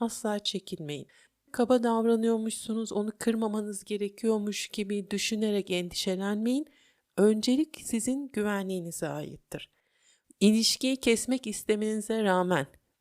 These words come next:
size mesaj göndermeye, taciz etmeye devam eden bir profille karşı karşıyaysanız şikayet etmekten kesinlikle çekinmemeniz gerekiyor. Bu tür uygulamaların saldırgan ve yasa dışı davranışları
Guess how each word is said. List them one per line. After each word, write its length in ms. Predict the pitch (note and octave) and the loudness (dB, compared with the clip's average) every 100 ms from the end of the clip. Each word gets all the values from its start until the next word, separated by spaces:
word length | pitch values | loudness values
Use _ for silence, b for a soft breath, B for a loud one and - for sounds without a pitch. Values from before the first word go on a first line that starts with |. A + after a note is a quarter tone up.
| _ _ | _ _
size 320 | - G3+ A3+ | -10 0 2
mesaj 460 | G#3+ G#3 A3+ A#3 A3+ | 2 0 0 -2 0
göndermeye, 760 | G3+ F#3 F#3 F3+ E3+ E3+ D#3+ | 0 0 0 0 -2 0 -2
taciz 520 | - G3 F#3 F#3+ B3+ A#3+ | -2 0 2 2 0 2
etmeye 540 | G3+ - D3+ D3+ D3+ | 0 -2 -4 -4 0
devam 360 | F3 G3 A#3+ A3+ | 0 2 0 -2
eden 360 | E3+ E3+ D#3 | -2 -4 0
bir 140 | F#3+ G3 | -2 0
profille 720 | - F3+ F3 G#3+ G3 E3 C3+ | 0 0 0 -4 -2 -2 0
karşı 400 | F#3 E3+ - A#3+ | 0 0 0 -2
karşıyaysanız 960 | G3 E3 - - C3+ C3+ - - B3+ b b b | 0 0 0 0 -2 -2 -4 -2 -2 b b b
şikayet 680 | - A#3 - A3+ B3+ D#4 A#3 | -6 -4 0 2 2 0 -2
etmekten 760 | G#3+ - D#3+ - - E3 C#4+ b b b b - | -2 -4 -4 -4 0 0 0 b b b b -6
kesinlikle 840 | A3 - A#3+ B3+ C4+ A#3+ A#3+ - | -4 -2 -2 -2 -2 2 0 0
çekinmemeniz 840 | - G#3 G#3+ G3 E3+ E3 D#3 - | -6 -4 -4 -2 -2 -2 -4 -8
gerekiyor. 600 | - D#3 D#3 - - - b b b _ | -8 -6 -6 -8 -8 -6 b b b _
Bu 140 | B3+ B3 | -4 2
tür 200 | C#4 A3 | 2 2
uygulamaların 1120 | G#3 G3 G3 F#3 E3+ D#3+ D3+ C#3+ E3+ B3 D4+ _ _ _ F3 | 0 0 2 0 0 -2 -2 0 2 0 -2 _ _ _ -14
saldırgan 840 | - G#3 F#3+ F#3+ G#3+ - G#3+ A3+ | -6 -2 -2 0 -2 0 -4 -2
ve 60 | F#3+ | 0
yasa 360 | F#3 F3+ A3+ - | 0 0 -2 -2
dışı 520 | F#3+ - F#3 E3 D3+ | -2 -2 0 0 0
davranışları 1080 | F#3 F3 E3+ E3+ E3+ - F#3 E3+ E3+ D#3+ D#3 | 0 2 0 -2 -6 -6 -2 0 2 2 -2